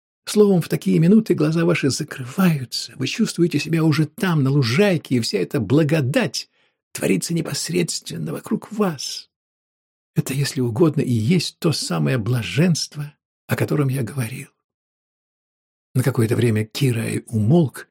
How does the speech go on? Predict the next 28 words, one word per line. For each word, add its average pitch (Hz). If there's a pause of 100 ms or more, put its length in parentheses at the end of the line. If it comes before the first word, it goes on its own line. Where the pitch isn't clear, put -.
(180)
выуживая 127
из -
внутреннего 113
кармана 123
носовой 113
платок. - (800)
А -
столяр -
заметил: 92 (720)
«Взять 110
меня, 90
я 87
и -
так - (200)
детишек, 113
случается, -
за -
город -
вывожу. - (540)
Еще -
б 123
трамваи 131
по 127
воскресеньям 120
не 127
были -
так -
забиты». -